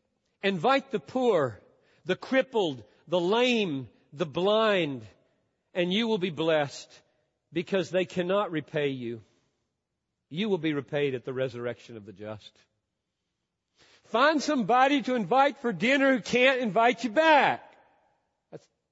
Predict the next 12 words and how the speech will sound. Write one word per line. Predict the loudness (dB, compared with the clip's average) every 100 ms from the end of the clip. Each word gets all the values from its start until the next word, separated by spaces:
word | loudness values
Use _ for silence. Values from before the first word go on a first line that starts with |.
| _
that's, | _ _ _
that's | -10 -10
the | -16
paraphrase | -6 -6 -4 -4 -4 -6
for | -14 -16 _ _ _ _ _ _
tomorrow | -16 -8 -6 -6 -10 _ _ _
noon. | -14 -14 -14 _ _ _ _ _ _ _ _ _ _ _ _ _ _ _ _ _ _ _ _ _ _ _ _ _ _ _ _ _ _ _ _
The | -10 -2 0
inauguration | 2 2 2 0 2 2 0 -4 -4
of | -4
Jesus' | -2 -4 -2 -6
ministry, | -4 -2 0 -2 -6 -6 -6 -6